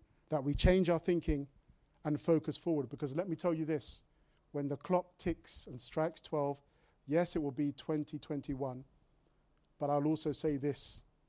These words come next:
unfortunately, you can take some people out of Egypt, but you can't take the Egypt out of them. And it's so important that we don't get carried away with the hype of a new year, only to go back to life as yesterday.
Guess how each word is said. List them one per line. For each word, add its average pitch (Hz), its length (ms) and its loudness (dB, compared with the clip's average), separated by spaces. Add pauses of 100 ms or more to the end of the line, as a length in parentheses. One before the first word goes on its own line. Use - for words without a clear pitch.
(160)
unfortunately, 165 760 0 (640)
you 156 160 -4
can 147 160 -2
take 170 240 2
some 170 180 -2
people 156 360 -4
out 165 180 0
of 151 140 -8
Egypt, 143 500 -6 (420)
but 139 120 -4
you 127 100 -4
can't 147 240 -4
take 139 140 -4
the 147 160 -6
Egypt 143 280 -10
out 135 160 -8
of 113 100 -14
them. 127 140 -8 (1200)
And 143 120 -2
it's 139 120 -4
so 165 180 4
important 151 480 -2 (500)
that 143 180 -2
we 151 180 0
don't 160 280 2
get 147 180 -6
carried 147 320 -2
away 143 220 0
with 127 200 -6
the 127 100 -8
hype 160 260 -2 (200)
of 135 120 -8
a 139 60 -4
new 139 160 -2
year, 139 360 -4 (1120)
only 156 260 4
to - 120 -6
go 147 220 0
back 135 240 -2 (140)
to - 120 -6
life 131 460 -6 (560)
as 123 200 -6
yesterday. 123 500 -6